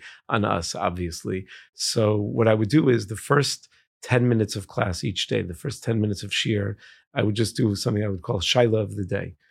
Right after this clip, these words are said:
Whatever the most interesting shaila I got that day was. And what I found was,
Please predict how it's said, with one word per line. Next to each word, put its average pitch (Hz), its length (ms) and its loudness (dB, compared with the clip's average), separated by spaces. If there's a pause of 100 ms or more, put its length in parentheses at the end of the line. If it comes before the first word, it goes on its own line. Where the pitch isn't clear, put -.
(220)
Whatever 294 300 0
the 294 40 0
most 269 220 0
interesting 143 380 2
shaila 107 320 4
I 101 60 2
got 95 260 -2
that 101 240 0
day 95 180 -4
was. 98 460 -8 (440)
And 101 360 2
what 107 200 -2
I 95 60 2
found 175 480 2
was, 101 300 -2